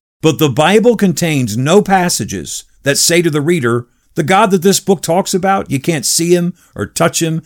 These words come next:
or hear his voice. So here are ten arguments to convince you that he really does exist."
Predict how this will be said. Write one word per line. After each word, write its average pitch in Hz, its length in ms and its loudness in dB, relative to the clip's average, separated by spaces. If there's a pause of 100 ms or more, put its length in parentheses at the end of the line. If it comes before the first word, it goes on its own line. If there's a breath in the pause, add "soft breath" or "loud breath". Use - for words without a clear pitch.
(160 soft breath)
or 107 140 -2
hear 160 160 4
his 123 140 0
voice. 139 500 -2 (200)
So - 160 -2
here 214 240 4
are 151 80 2
ten 175 240 -2
arguments 123 480 0
to 117 100 -6
convince 127 420 0
you 110 180 -2 (180 loud breath)
that 135 140 2
he 120 60 2
really 139 280 0
does 123 200 -2
exist." 92 540 -8